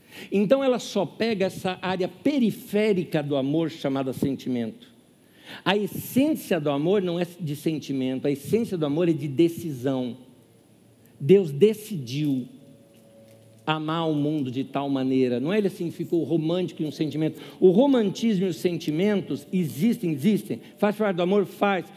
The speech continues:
mas ele é periférico. O âmago do amor é uma decisão.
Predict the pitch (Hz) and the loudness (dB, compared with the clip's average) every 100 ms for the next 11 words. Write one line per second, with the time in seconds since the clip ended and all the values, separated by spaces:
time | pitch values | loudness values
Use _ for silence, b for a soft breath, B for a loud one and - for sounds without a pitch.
0 | B - 175 190 196 190 196 190 196 190 | B -2 4 6 4 6 6 6 2 0
1 | 170 160 131 - 98 - - - b b | 2 2 0 -4 -8 -10 -20 -20 b b
2 | b b b _ - - - 180 208 285 | b b b _ -20 -20 -2 6 8 8
3 | 320 262 185 180 165 160 214 202 185 170 | 6 4 2 2 2 6 4 4 2 0
4 | 156 131 135 226 254 - - - - 214 | -4 2 4 6 2 -4 -18 -18 -8 -4
5 | 185 127 175 151 123 | -2 0 0 0 -4